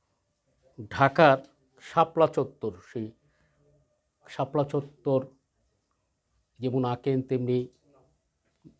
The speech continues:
রয়্যাল বেঙ্গল টাইগারের ছবি এঁকেন, তেমনি আঁকেন মৎস্যকুমারী। নানা রকম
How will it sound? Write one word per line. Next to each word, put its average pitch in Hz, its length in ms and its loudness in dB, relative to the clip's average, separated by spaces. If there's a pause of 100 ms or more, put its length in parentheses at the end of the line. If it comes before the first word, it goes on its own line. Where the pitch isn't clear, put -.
(180)
রয়্যাল 139 320 6
বেঙ্গল 143 420 2
টাইগারের 135 560 -2 (120)
ছবি 117 420 -10
এঁকেন, 113 320 -10 (580)
তেমনি 120 260 -4
আঁকেন 113 380 -4 (2000)
মৎস্যকুমারী। 127 840 -2 (4000)
নানা 160 280 8
রকম 190 500 6